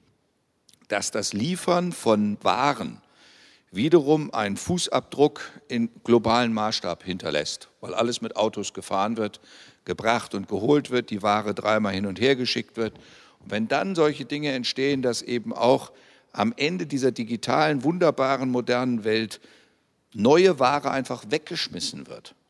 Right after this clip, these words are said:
also ethische Grundsätze auf einmal komplett außer Kraft gesetzt werden, wo dir ein großer Weltkonzern sagt, "Schmeißt es doch weg,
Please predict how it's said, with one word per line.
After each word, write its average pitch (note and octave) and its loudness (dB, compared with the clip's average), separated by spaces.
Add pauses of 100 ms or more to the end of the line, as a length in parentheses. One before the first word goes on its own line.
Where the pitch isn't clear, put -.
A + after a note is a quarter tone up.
also F2+ -10
ethische D#3 -4
Grundsätze B2+ -2
auf A#2 -2
einmal A#2 -2 (160)
komplett C#3+ 0
außer C#3 -4
Kraft - -8
gesetzt F2 -12
werden, D#2+ -8 (420)
wo G#2+ -4
dir A2+ 0
ein A#2 0
großer D#3+ 2
Weltkonzern C3 0
sagt, B2 -2 (360)
"Schmeißt B2 2
es - -12
doch A2+ -4
weg, A#2 -4